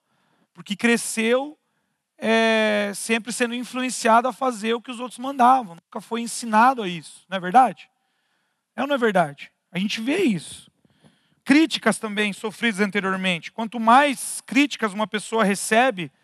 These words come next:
por escolhas erradas que ela fez na vida, mais difícil vai ser ela tomar decisões, né? Ela vai ficando cada vez mais insegura.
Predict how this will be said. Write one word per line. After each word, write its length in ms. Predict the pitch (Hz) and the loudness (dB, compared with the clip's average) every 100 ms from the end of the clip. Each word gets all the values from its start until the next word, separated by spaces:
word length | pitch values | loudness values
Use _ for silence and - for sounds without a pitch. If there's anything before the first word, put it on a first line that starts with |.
| _ _ | _ _
por 120 | - 190 | -10 -8
escolhas 400 | - 214 214 185 | -6 -2 0 0
erradas 420 | 151 190 240 226 | 2 4 4 0
que 80 | 208 | -2
ela 100 | 196 | -4
fez 220 | 208 196 | -4 -6
na 140 | 190 | -6
vida, 340 | 151 240 302 175 | -4 -2 -2 -2
mais 220 | 180 233 | -2 -2
difícil 420 | 262 - 240 226 | -6 -6 -8 -2
vai 100 | 269 | -2
ser 120 | - | 0
ela 100 | 262 | -4
tomar 220 | 254 254 | -2 -2
decisões, 500 | 254 220 240 269 302 | -2 -4 -12 -10 -8
né? 160 | 226 226 _ _ _ _ _ | -6 -8 _ _ _ _ _
Ela 120 | 151 | -8
vai 100 | 170 | -8
ficando 240 | - 202 202 | -6 -10 -4
cada 180 | 208 | -2
vez 200 | 202 202 | -2 -4
mais 180 | 208 214 | -2 -2
insegura. 640 | 214 226 247 196 269 339 | -2 -8 -10 -10 -8 -8